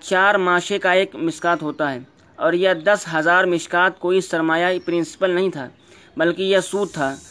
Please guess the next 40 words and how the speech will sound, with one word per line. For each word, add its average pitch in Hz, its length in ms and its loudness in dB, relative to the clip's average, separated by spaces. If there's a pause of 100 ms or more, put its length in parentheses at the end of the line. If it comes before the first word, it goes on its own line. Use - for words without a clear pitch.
(200)
جو 165 100 2
لوگوں 175 380 4
کے 185 140 -2
ذمے 170 400 0
اصل 190 380 0 (300)
رقوم 185 400 -2
پر 175 120 0
واجب 151 360 0
ہوتا 123 220 -8
تھا۔ - 120 -20 (1000)
اس 180 120 -4
سے 208 220 0
اندازہ 180 380 4
لگائیے 196 420 2
کہ 196 140 0
وہ 170 100 2
قرض 185 300 0
جس 170 280 -4
پر 190 140 0
دس 185 340 -2
ہزار 165 320 2
کا 180 200 0
سود 175 280 -2
لگا، 170 380 2 (100)
آ، 160 180 0 (100)
لگ 175 260 0
گیا 165 220 2
ہو، 165 160 -2 (440)
کیا 190 180 4
وہ 190 160 4
قرض 196 360 0
صرف 196 320 -4
کھانے 180 380 -2
کی 196 100 -2
ضرورت 180 400 -2
کے 196 100 -4
لیے 202 160 -4
لیا 202 220 0
گیا 202 160 0
تھا؟ 156 180 -6